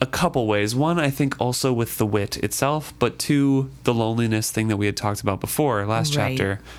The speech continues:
Speaker 1: or maybe two chapters ago. How he is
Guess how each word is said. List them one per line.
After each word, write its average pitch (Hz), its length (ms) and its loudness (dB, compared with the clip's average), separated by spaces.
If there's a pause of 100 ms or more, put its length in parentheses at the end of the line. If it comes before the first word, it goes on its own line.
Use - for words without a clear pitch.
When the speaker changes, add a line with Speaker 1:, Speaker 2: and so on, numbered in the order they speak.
(140)
Speaker 1:
or 107 60 -2
maybe 107 200 2
two 101 160 -4
chapters 98 420 -2
ago. 101 300 0 (760)
How 110 280 2
he 117 280 2
is 110 260 0